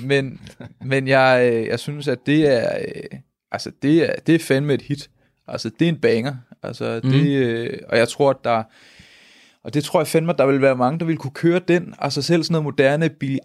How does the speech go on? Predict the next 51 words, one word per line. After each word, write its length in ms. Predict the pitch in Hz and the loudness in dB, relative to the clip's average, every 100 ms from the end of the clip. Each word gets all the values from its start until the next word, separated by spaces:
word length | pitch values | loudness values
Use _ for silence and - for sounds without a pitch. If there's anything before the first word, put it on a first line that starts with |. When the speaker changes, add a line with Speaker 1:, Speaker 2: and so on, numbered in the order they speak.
| 123 | 0
Speaker 1:
Eilish 340 | 123 160 - - | 0 0 -4 -6
eller 140 | 120 | -6
sådan 140 | 120 139 | -4 -4
et 20 | |
eller 140 | 131 120 | 0 0
andet, 160 | 131 127 123 | 2 2 2
Speaker 2:
Mm. 260 | 131 - 117 | -2 -8 -2
Speaker 1:
vil 200 | 143 131 | 0 0
kunne, 300 | - 139 123 | 0 -2 -2
kunne 180 | - 131 | -4 2
lave 180 | 123 123 | 2 2
den 180 | 143 131 | 0 -2
til, 400 | - 135 123 117 | -2 0 0 -2
hvis 180 | 120 127 | -6 -4
man 160 | 120 | -2
ændrede, 560 | 120 127 135 123 117 107 - _ _ - 113 | -2 0 2 2 2 -2 -10 _ _ -10 -4
øh, 320 | 113 110 107 - - - - - 117 | -2 -2 -4 -10 -16 -18 -18 -12 -10
she 180 | - 139 | -6 0
Speaker 2:
Han, 120 | 113 | 2
Speaker 1:
til 100 | 107 | 4
Speaker 2:
hun. 100 | 113 | 4
Speaker 1:
he 200 | 139 143 | 4 2
Speaker 2:
Ja. 120 | 120 | 2
Speaker 1:
og 80 | 123 | 0
sådan 80 | 135 | 2
noget. 180 | 123 101 | 0 0
Eller 120 | 104 | -2
det 160 | 123 120 | -2 -4
er 40 | |
måske 220 | 110 120 | -4 -2
ikke 60 | 131 | 0
engang 280 | 127 113 117 | 2 0 -2
i 20 | |
de 120 | 123 | -6
tider, 200 | 120 135 | -4 -4
vi 60 | 120 | 0
lever 160 | 123 | -2
i 40 | 113 | -2
nu. 100 | 117 | -2
Der, 100 | 131 | 0
Speaker 2:
Ja, 140 | 117 120 | 2 2
Speaker 1:
der 80 | |
kan 80 | 135 | 2
det 80 | 135 | 2
være 120 | 151 | 2
Speaker 2:
det 80 | 151 | 2
Speaker 1:
hvad 80 | 170 | 0
som 100 | 160 | 2
helst, 220 | 156 165 | 2 2
ikke? 140 | 170 | 0
Men, 120 | 160 | 0